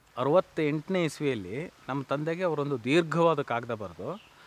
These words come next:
ಅವರು ಎನ್ ಎಸ್ ಡಿ ಮುಗಿಸಿ ಇನ್ನೂ ದೆಹಲಿಯಲ್ಲಿ, ಆ, ಕೆಲಸ ಮಾಡ್ತಾ ಇದ್ದ ಸಂದರ್ಭದಲ್ಲೇ ಕರ್ನಾಟಕದಲ್ಲಿ ಒಂದು,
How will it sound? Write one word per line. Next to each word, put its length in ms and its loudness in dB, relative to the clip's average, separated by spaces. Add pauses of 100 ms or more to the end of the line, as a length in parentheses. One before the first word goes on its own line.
(360)
ಅವರು 760 0
ಎನ್ 280 -4
ಎಸ್ 200 -2
ಡಿ 180 2
ಮುಗಿಸಿ 600 -2
ಇನ್ನೂ 460 -2
ದೆಹಲಿಯಲ್ಲಿ, 520 0
ಆ, 640 -8 (100)
ಕೆಲಸ 240 -6
ಮಾಡ್ತಾ 300 -2
ಇದ್ದ 180 -6
ಸಂದರ್ಭದಲ್ಲೇ 680 -6 (380)
ಕರ್ನಾಟಕದಲ್ಲಿ 1080 0 (400)
ಒಂದು, 320 0